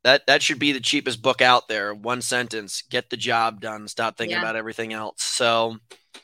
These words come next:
Speaker 1: very impressed by you. I'm very
Speaker 2: Thank
Speaker 1: excited
Speaker 2: you.
Speaker 1: to see the rest of your season come into its, um, its full, full blossom. You're gonna do some
Speaker 2: I
Speaker 1: really
Speaker 2: appreciate
Speaker 1: incredible
Speaker 2: it.
Speaker 1: things. Uh,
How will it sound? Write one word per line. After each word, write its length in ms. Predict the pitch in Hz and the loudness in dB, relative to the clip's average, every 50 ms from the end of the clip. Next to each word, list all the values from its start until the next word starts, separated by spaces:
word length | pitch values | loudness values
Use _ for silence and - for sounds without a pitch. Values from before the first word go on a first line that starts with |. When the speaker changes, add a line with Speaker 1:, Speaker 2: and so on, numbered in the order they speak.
| - _ _ _ _ _ _ _ | -20 _ _ _ _ _ _ _
Speaker 1:
very 200 | - 139 160 170 | 4 6 8 8
impressed 420 | 170 156 123 - 147 139 131 - - | 6 4 4 6 6 6 6 2 0
by 160 | 131 127 127 | 2 2 2
you. 260 | 123 127 127 123 123 | 2 0 -2 -2 -2
I'm 180 | 117 113 120 117 | -4 -4 -6 -6
very 240 | 101 123 127 131 131 | -2 0 2 2 2
Speaker 2:
Thank 100 | 123 120 | 0 0
Speaker 1:
excited 220 | - 127 127 123 120 | 0 0 0 0 -2
Speaker 2:
you. 60 | 120 | -6
Speaker 1:
to 60 | 113 | -6
see 360 | - - 127 127 123 123 123 | -6 -6 -6 -8 -8 -10 -10
the 340 | 87 98 120 120 117 117 110 | -10 -10 -10 -10 -8 -8 -10
rest 340 | 90 113 123 123 - - - | -4 -2 -2 -2 -2 -4 -10
of 60 | 113 | -8
your 120 | 117 117 | -8 -6
season 560 | 110 - - 123 123 120 110 117 113 113 107 - _ _ | -6 -4 -4 -6 -6 -6 -8 -10 -10 -12 -16 -18 _ _
come 320 | - 123 120 120 117 117 113 | -6 -4 -4 -4 -6 -8 -10
into 580 | - 113 113 113 113 110 - - 113 113 113 | -10 -10 -10 -10 -12 -8 -8 -6 -6 -6 -6
its, 340 | 110 104 113 107 - - - | -6 -6 -8 -8 -8 -8 -6
um, 680 | - 110 107 107 107 107 107 107 107 107 107 104 104 _ _ _ _ _ _ _ _ _ _ _ _ _ _ _ | -4 -4 -4 -2 -4 -4 -6 -6 -8 -10 -14 -18 -20 _ _ _ _ _ _ _ _ _ _ _ _ _ _ _
its 140 | - - - | -14 -14 -12
full, 220 | - - 127 123 | -6 -4 -2 -2
full 340 | 113 - - _ - 151 139 | -2 -4 -10 _ 2 2 2
blossom. 640 | 120 120 123 120 117 120 113 - 92 101 101 101 _ _ _ | 2 2 0 2 2 2 0 -2 -4 -6 -14 _ _ _ _
You're 100 | 110 110 | -10 -8
gonna 160 | 123 120 120 | -6 -6 -6
do 120 | 110 123 | -6 -6
some 160 | 117 - 120 117 | -6 -6 -6 -4
Speaker 2:
I 60 | 113 | -4
Speaker 1:
really 80 | 113 120 | -4 -4
Speaker 2:
appreciate 140 | 120 120 120 | -2 -4 -4
Speaker 1:
incredible 400 | 117 110 - 117 113 110 110 110 | -4 0 0 0 0 0 -4 -6
Speaker 2:
it. 60 | - | -6
Speaker 1:
things. 440 | - 113 107 104 101 104 - - - _ _ _ | -6 -6 -6 -6 -6 -8 -8 -8 -8 _ _ _
Uh, 680 | _ 113 117 120 120 120 120 120 120 120 117 117 117 117 | _ -4 -2 0 0 0 0 0 0 0 -2 -4 -4 -6